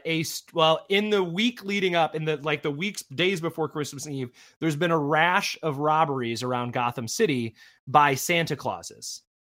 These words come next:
robbing banks, people dressed as Santa Claus, robbing banks, doing all these things. And Commissioner Gordon and Robin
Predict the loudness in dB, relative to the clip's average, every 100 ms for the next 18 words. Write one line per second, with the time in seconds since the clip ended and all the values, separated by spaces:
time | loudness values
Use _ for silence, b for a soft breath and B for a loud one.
0 | _ _ 2 2 2 0 6 6 6 2
1 | -8 -4 -2 -2 0 4 4 2 -2 0
2 | -2 -2 0 0 -2 -2 0 0 0 0
3 | 0 -4 -4 -2 0 0 0 0 -2 -6
4 | -6 -4 -4 -6 -10 b b b _ 4
5 | 6 6 4 0 -6 _ -8 -2 -2 0
6 | 2 4 2 0 -4 -8 _ _ _ _
7 | -4 2 4 4 2 -4